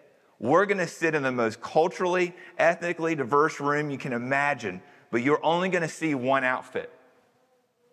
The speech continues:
You're only gonna see white robes. And brothers and sisters, this isn't a toga party. <laughs> This is a reunion.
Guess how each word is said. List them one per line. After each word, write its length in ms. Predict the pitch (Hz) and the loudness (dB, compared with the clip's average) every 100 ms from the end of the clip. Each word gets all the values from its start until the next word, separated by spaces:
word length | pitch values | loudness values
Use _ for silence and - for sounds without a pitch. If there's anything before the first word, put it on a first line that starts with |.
| - | -6
You're 240 | 120 143 | 0 0
only 340 | 156 170 190 180 | 2 0 0 0
gonna 200 | 175 160 | -2 -2
see 560 | - 160 139 113 107 - - | -6 -4 -2 -4 -8 -20 -14
white 480 | 101 113 123 120 - - - - | -2 2 2 0 -8 -20 -20 -10
robes. 760 | 98 98 87 127 123 - - _ _ _ _ _ _ _ _ _ _ _ _ _ _ _ _ _ _ _ | -4 -2 -2 -8 -16 -20 -20 _ _ _ _ _ _ _ _ _ _ _ _ _ _ _ _ _ _ _
And 100 | 101 | -4
brothers 260 | 104 120 104 | 2 2 0
and 100 | 101 | -6
sisters, 360 | - 110 95 95 | -4 -4 -4 -4
this 180 | 110 | -2
isn't 220 | 131 120 95 | -2 -2 -6
a 80 | |
toga 300 | 85 117 101 | -2 0 0
party. 300 | 87 90 - - _ _ _ | -4 -8 -8 -16 _ _ _
<laughs> 60 | - 151 _ - - - _ _ _ _ _ _ _ _ _ - | -16 -16 _ -20 -20 -20 _ _ _ _ _ _ _ _ _ 0
This 240 | 143 151 | 0 0
is 100 | 139 | -2
a 60 | 127 | 2
reunion. 580 | 113 101 110 104 - | 2 2 -2 -4 -6